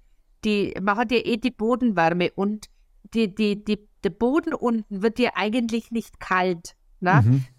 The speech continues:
Speaker 1: Wir haben's ja gemacht wegen der Wärme, weil wir gesagt haben, Isolierung, aber man braucht's eigentlich nicht, weil der Boden bleibt warm durchs Wasser, der wird ja eigentlich eh nicht kalt.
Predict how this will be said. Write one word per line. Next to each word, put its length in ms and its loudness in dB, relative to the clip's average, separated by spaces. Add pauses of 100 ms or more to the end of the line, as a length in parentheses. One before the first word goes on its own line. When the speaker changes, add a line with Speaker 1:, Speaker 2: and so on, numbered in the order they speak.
(140)
Speaker 1:
Wir 220 0
haben's 240 0
ja 80 2
gemacht 420 -2
wegen 280 -2
der 140 -4
Wärme, 360 2
weil 180 2
wir 100 -2
gesagt 360 -4
haben, 280 0
Isolierung, 800 -2 (640)
aber 360 0 (180)
man 220 0
braucht's 420 -2
eigentlich 600 -4
nicht, 320 -4
weil 360 0 (380)
der 60 -2
Boden 760 0 (200)
bleibt 540 -2
warm 480 0
durchs 440 -4
Wasser, 380 0 (160)
der 160 2
wird 220 -4
ja 120 2
eigentlich 500 -2
eh 120 2
nicht 320 -4
kalt. 500 -4